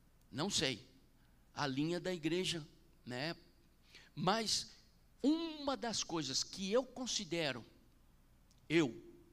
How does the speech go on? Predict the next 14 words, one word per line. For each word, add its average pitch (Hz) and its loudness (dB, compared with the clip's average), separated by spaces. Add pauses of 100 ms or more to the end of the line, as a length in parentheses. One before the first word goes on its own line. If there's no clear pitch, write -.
(160)
considero, 143 -4 (220)
e 143 -2
se 185 0 (800)
ofender 139 0
vocês, 165 0 (240)
me 139 -6
perdoe, 156 0 (480)
uma 220 2
das 214 0
coisas 180 2
que 180 -4
eu 208 6
considero 156 0 (1300)
que - 0